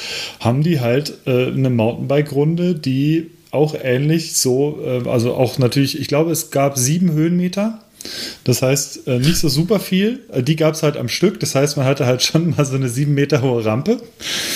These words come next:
Äh, und, äh, hin und wieder halt so ein bisschen wellig oder so, aber du konntest halt da durchfeuern und du, du konntest dich komplett halt fertig machen auf dem Ding.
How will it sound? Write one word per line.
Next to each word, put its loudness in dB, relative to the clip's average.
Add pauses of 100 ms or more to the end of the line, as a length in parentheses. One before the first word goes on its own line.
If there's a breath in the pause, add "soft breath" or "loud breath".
(340 loud breath)
Äh, 0 (160)
und, 0
äh, 0 (140)
hin 0
und 0
wieder 0
halt 0
so -2
ein 0
bisschen 0
wellig 2
oder -2
so, 0
aber 2
du 0
konntest 0
halt 0
da 2
durchfeuern 0
und -2
du, 0
du -4
konntest 0
dich -2
komplett 0
halt -2
fertig -2
machen 0
auf -4
dem 0
Ding. 2